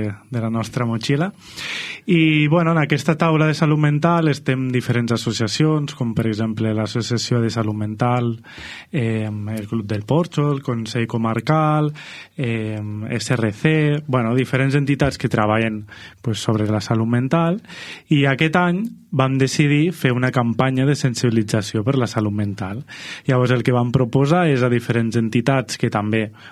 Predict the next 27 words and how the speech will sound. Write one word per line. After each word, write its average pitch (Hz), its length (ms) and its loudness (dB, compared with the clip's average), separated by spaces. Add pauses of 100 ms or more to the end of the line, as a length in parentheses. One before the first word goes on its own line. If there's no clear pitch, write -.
(120)
poguessin 110 340 -2
col·laborar 113 600 0
i 110 80 -2
que 107 240 -2
toquen 107 340 -2
el 104 160 0
tema 110 300 0
de 107 80 0
la 110 80 0
salut 127 240 0
mental, 160 480 0 (480)
els 139 160 2
hi 147 80 4
vam 147 100 2
llançar 147 300 2
una 139 180 2
pregunta 120 540 2
i 117 80 2
una 110 160 0
mica 110 160 0
un 117 160 2
repte, 101 400 -2
no? 143 220 -4 (840)
Que 156 80 2
és 151 160 0
que 147 80 2
creessin 165 680 2